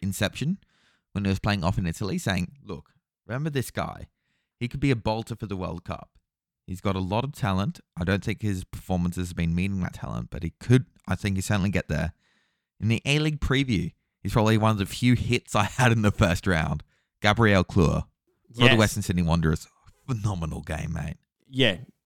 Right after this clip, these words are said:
Speaker 2: Clure had a fantastic game for Western Sydney Wanderers.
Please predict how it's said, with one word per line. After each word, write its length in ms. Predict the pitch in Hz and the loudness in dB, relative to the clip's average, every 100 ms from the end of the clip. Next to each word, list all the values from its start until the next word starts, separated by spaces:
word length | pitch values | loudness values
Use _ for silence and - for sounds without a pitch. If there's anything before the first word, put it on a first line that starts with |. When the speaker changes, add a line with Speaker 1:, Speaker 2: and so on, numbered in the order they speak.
| _ _ _ | _ _ _
Speaker 2:
Clure 420 | - 160 151 151 131 | 0 6 8 8 6
had 420 | 135 127 107 - _ _ - | 4 4 2 -6 _ _ -14
a 80 | |
fantastic 640 | - 135 117 139 135 - 110 | -2 0 2 0 -2 -4 -2
game 380 | 113 98 - - _ _ _ _ | -2 -2 -6 -14 _ _ _ _
for 140 | 120 | -6
Western 340 | 107 107 - 104 | -2 -2 -2 -6
Sydney 220 | 110 107 | -4 -2
Wanderers. 500 | 104 104 107 107 | -2 0 0 0